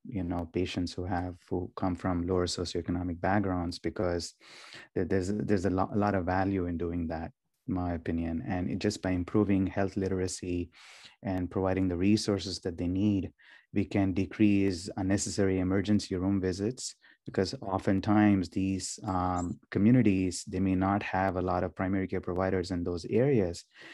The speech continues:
and they rely on urgent care sometimes, or they go straight to the emergency room to seek medical care. And that is not cost effective, really.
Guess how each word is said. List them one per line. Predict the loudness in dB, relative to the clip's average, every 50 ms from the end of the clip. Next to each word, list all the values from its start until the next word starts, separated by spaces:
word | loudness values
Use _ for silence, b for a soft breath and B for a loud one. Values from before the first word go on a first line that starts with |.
| B B B B
and | -4 -2 0 0
they | 2 2
rely | 2 2 4 4 4 4 4 4
on | 4 2 2 0 0 0
urgent | 0 0 0 0 -2 -2
care | -2 -2 -2 0 0 0 0 -2
sometimes, | -2 -4 -4 -4 -4 -2 -2 -2 0 0 0 0 0 0
or | -2 -2 -2
they | -2 -2 -4 -4 -4 -8 -10 -12 -6
go | -2 -2 0
straight | 0 -2 -2 0 0 0 0
to | 0 0
the | 0 0
emergency | 0 2 2 2 2 4 4 4 4 4 2
room | 2 4 4 4 2 2 0 -2 -6
to | -6
seek | -6 -4 -6 -6 -4 -4 -8 -8 _ _ -2
medical | 0 0 0 0 -2 -2
care. | 0 0 2 2 2 0 -2 _ B B B B B B B B B B
And | 2 4
that | 6 6 6
is | 6
not | 6 4 4 4 2 0
cost | 0 -2 -2 -2 -6 -10
effective, | -8 -8 -8 -8 -6 -8 -10 -10 -10 _ _
really. | 0 0 2 2 0 -2